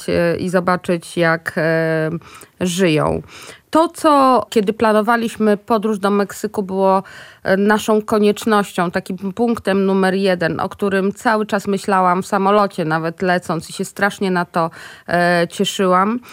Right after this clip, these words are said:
E, to były, e, takie podziemne jaskinie, e, w których, e, można pływać. E, woda jest krystalicznie czysta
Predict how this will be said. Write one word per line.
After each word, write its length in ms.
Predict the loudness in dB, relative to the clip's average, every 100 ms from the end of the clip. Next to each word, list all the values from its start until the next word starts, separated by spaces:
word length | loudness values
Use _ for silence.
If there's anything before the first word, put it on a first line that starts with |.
| -20 -6
E, 220 | 0 0
to 180 | 0 -2
były, 340 | 0 4 4 4
e, 520 | 4 2 2 2 2
takie 580 | 0 -4 0 2 2 -2 -2
podziemne 580 | -4 0 2 4 4
jaskinie, 720 | 2 0 -6 -2 0 2 0 -2 -10 -20 -12
e, 200 | -2 -2
w 80 | -2
których, 600 | -6 0 2 2 0 -2
e, 240 | 2 2 2
można 440 | 2 2 0 0
pływać. 800 | -2 0 2 2 0 0 -4 -8
E, 260 | -4 -2 -2
woda 280 | 0 0 0
jest 180 | 0
krystalicznie 800 | -4 -6 -4 -2 -2 -2 -4 -4 -2
czysta 640 | -2 -4 -4 -4 -2